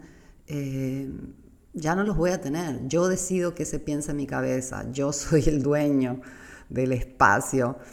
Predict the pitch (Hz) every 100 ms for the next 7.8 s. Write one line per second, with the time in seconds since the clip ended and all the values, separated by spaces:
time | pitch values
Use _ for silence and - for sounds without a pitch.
0 | - - 147 135 127 127 151 147 131 117
1 | 117 131 131 120 123 120 120 120 120 120
2 | - - - - 151 139 139 165 185 185
3 | 160 - 156 160 151 151 160 139 - 151
4 | 139 131 131 135 160 160 156 147 - 143
5 | 147 147 147 - - - 135 135 131 131
6 | 131 131 139 131 131 160 156 135 113 107
7 | 135 135 - 175 165 - 127 -